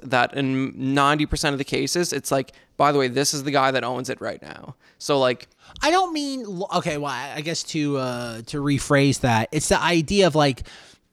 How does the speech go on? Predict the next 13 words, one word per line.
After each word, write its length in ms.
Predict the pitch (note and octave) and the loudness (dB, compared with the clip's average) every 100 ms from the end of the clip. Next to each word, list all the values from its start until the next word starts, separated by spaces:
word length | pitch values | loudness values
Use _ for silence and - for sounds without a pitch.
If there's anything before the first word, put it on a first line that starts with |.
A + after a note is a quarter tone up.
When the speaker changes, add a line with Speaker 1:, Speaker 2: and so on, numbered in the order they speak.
| _ _ _ _ | _ _ _ _
Speaker 2:
I, 200 | D3+ F3 | -2 0
I 120 | F3 | 0
didn't 260 | F#3 G3+ E3+ | 2 2 6
know 160 | E3 D#3 | 6 6
this 240 | C#3+ - | 6 2
ex-, 180 | C3 - | -2 -2
like, 120 | D#3 | -2
not, 340 | D3 F#3 B3+ | 2 2 2
again, 240 | G3+ F#3 C3+ | 0 0 0
it's 160 | C#3+ | -4
documented, 1040 | C3+ D3 A2+ - F#3+ F#3+ G3 B3+ D4 D4 - - | 2 4 4 2 2 2 2 2 2 0 -8 -8
Speaker 1:
Yeah. 300 | C3+ A#2+ - A2+ | -6 -4 -6 -2
Speaker 2:
but 400 | F#3+ F#3 E3 D#3+ | 4 6 6 2